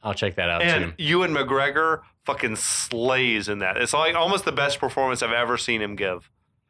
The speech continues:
Speaker 2: Like,
Speaker 1: That's
Speaker 2: he's
Speaker 1: high praise.
Speaker 2: incredible in that.
Speaker 1: Who's he, who is he in that movie?
Speaker 2: He is, um, he plays Black Mask.
Speaker 1: Okay.
Speaker 2: Yeah. Well, I
Speaker 1: Awesome.
Speaker 2: don't know much about that world. I
Speaker 1: Yeah.
Speaker 2: never heard of him.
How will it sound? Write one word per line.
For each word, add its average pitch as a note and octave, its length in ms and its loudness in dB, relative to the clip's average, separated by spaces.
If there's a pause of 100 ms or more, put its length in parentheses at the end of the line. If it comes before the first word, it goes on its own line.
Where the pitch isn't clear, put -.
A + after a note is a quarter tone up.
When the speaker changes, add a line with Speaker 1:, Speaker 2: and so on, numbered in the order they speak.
(240)
Speaker 2:
Like, A2 120 -2
Speaker 1:
That's A#2+ 160 0
Speaker 2:
he's D3+ 100 2
Speaker 1:
high A#2+ 140 2
praise. F2+ 240 2
Speaker 2:
incredible A2+ 600 0
in G#2 100 -8
that. G2 180 -2
Speaker 1:
Who's A3+ 200 4
he, G3 180 2
who F3+ 160 2
is G#3+ 160 2
he A3+ 120 0
in D3+ 100 0
that G2 100 0
movie? E2 380 -4
Speaker 2:
He F#3+ 240 2
is, G3+ 160 4
um, F3 220 2
he D#3+ 100 0
plays F#3 360 0
Black B2+ 360 -2
Mask. F#3+ 500 -2 (100)
Speaker 1:
Okay. G2+ 360 0 (1000)
Speaker 2:
Yeah. G#2+ 380 0 (680)
Well, C#3+ 180 4
I D#3 100 2
Speaker 1:
Awesome. F3+ 120 2
Speaker 2:
don't F3+ 140 0
know D#3 180 4
much C#3 260 0
about A#2+ 420 0
that A#2 260 0
world. A2+ 320 2
I A#2+ 80 2
Speaker 1:
Yeah. C3+ 220 2
Speaker 2:
never B2 120 2
heard B2+ 360 2
of G#2+ 140 -2
him. F#2 420 -4